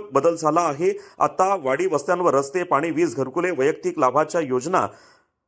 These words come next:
राज्याच्या अर्थसंकल्पात नऊ टक्के वाटा आपल्या समाजात मिळतो. राज्याचे मुख्यमंत्री आणि आदिवासी विकास मंत्री यासाठी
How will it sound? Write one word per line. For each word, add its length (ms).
राज्याच्या 460
अर्थसंकल्पात 800
नऊ 160
टक्के 280
वाटा 280
आपल्या 280
समाजात 520
मिळतो. 480
राज्याचे 400
मुख्यमंत्री 520
आणि 100
आदिवासी 440
विकास 360
मंत्री 340
यासाठी 560